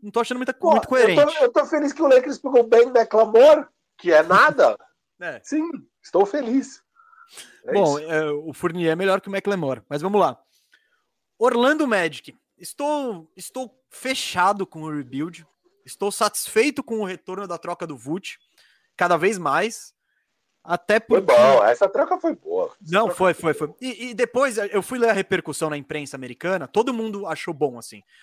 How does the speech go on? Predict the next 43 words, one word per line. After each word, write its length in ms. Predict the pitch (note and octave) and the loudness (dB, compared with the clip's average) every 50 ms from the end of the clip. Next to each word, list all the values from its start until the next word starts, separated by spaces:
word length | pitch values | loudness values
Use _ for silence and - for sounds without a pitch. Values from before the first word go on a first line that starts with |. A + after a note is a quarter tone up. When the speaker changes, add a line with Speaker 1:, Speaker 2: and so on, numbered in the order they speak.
| _ _ | _ _
Speaker 1:
Foi, 100 | - D3+ | -8 -8
tipo, 220 | - F#3+ - G#3+ | -6 -4 -4 -4
unânime 400 | A3 F#3+ F#3+ G3+ G#3 G#3 G#3 G#3 F#3 | 0 2 2 2 2 -2 -4 -8 -4
que 100 | - G3+ | -4 -4
Orlando 320 | F#3 E3+ F3 F#3 F#3+ F#3+ | -4 -2 -6 -8 -8 -8
pegou 240 | - G3 F3+ E3+ F3+ | -10 -10 -8 -8 -10
um 80 | F3+ F3 | -10 -10
bom 160 | E3+ F3 E3+ | -10 -10 -8
retorno. 480 | E3 E3+ - _ D3 C3 C3 A#2+ A2+ _ _ _ _ _ _ | -10 -12 -10 _ -10 -10 -10 -10 -16 _ _ _ _ _ _
Por 100 | - D#3+ D#3 | -4 -2 -2
um 60 | D#3 | -2
cara 240 | D3 D#3+ D#3+ D#3+ D#3 | 0 2 2 2 2
de 300 | C#3 B2+ D#3 C#3 A2+ - _ _ _ _ _ | 0 -2 -6 -6 -8 -12 _ _ _ _ _
trinta 300 | - E3+ E3+ D#3 - C#3+ | -8 -8 -6 -2 0 2
anos, 480 | C3+ D#3+ G3 G#3+ G#3+ G3+ F#3 E3+ - - | 2 2 2 2 0 -2 -6 -8 -10 -10
que 100 | E3+ D#3 | -12 -8
só 160 | - E3 D3 | -8 -8 -8
tinha 220 | - - F3 D#3+ | -8 -8 -8 -4
mais 180 | D#3 D3+ D3+ C#3 | -2 -2 -4 -2
dois 280 | C3+ D#3 D3 C#3 B2+ | -2 -2 -2 -2 -4
anos 220 | C#3+ C#3+ C3+ B2+ B2+ | -8 -10 -10 -10 -14
no 80 | B2+ | -16
contrato, 840 | - B2+ B2 A#2+ - F3+ G3+ G#3 G3+ G3 - _ F#3 E3 D3+ C3+ - _ _ _ _ _ _ | -16 -18 -14 -8 -4 -2 0 0 0 -2 -4 _ -10 -10 -10 -10 -12 _ _ _ _ _ _
Speaker 2:
É, 280 | C4+ C4 - - E3 | -4 -4 -4 -4 -6
Speaker 1:
enfim. 320 | F3 - - E3+ D#3+ C3+ A#2 | -8 -8 -6 -6 -6 -4 -4
Speaker 2:
eu, 160 | - - - - _ _ _ _ _ _ _ | -8 -8 -10 -14 _ _ _ _ _ _ _
eu, 260 | - G3 G3+ - F3+ | -12 -10 -10 -4 -2
Speaker 1:
Tá, 80 | F3+ E3+ | -2 -2
Speaker 2:
o 40 | G3 | 0
Speaker 1:
foi 160 | F#3+ G3 G3 | -2 -2 0
Speaker 2:
Vooch 220 | F#3+ F3 D#3 C#3 | 0 0 2 0
é 60 | D3+ | 0
bom, 320 | D3+ C#3+ D3+ D#3 F3 G3 G3+ | 2 4 6 6 8 6 6
mas 220 | G#3 G3 F#3 - D#3+ | 6 6 6 4 2
você 300 | E3+ F#3+ F3 - - F#3+ | -2 -2 -2 -2 -6 -10
superestimava 880 | F3+ - - _ - F#3 F#3 F3 - - - - - A#2 A#2 A2 G2+ G2+ | -10 -10 -6 _ 0 0 0 -2 -4 -8 -8 -2 0 2 2 2 2 -2
um 60 | F#2 | -8
pouco 300 | - - G2 - - F#2+ | -6 -8 -8 -8 -8 -16
o 20 | F2 | -20
Vooch 380 | D#2+ D#2+ D#2+ D2+ - - - - | -18 -18 -18 -16 -16 -16 -16 -16
também, 260 | D2+ D2 C#3 - C2+ | -20 -20 -20 -20 -20
eu 200 | C2+ C2+ C3+ - C#3+ | -20 -20 -20 -20 -20
acho. 180 | C#3+ _ _ | -20 _ _